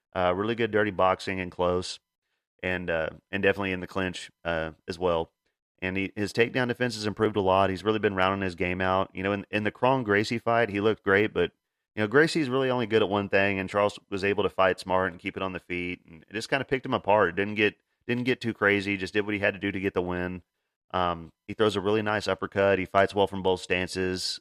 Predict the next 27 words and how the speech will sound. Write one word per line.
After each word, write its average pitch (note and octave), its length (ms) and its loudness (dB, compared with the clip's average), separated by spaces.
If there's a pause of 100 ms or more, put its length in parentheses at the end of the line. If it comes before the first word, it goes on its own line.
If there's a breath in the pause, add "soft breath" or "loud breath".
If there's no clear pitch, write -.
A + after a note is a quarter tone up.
Uh, F#2 120 -4
he F2 100 -4
pushes A2 300 -6
a F#2+ 60 -6
crazy G2+ 320 -2
pace, F#2+ 320 0
throws G2 200 -6
a G2 60 -8
ton G#2+ 160 -6
of G#2 80 -6
volume. F#2 520 0 (560)
Um, F#2 140 -4
he G2+ 120 -4
landed B2+ 300 2
over A#2 160 2
ninety A2+ 220 0
strikes A2 340 0
alone G2 340 0
in F#2 200 -6
just F#2 200 -6
the F#2 60 -6
third F#2 240 -2
round F2 280 -4
against E2+ 220 -10
Shane F2 220 -8
Burgos, D#2+ 460 -4
so E2 300 -10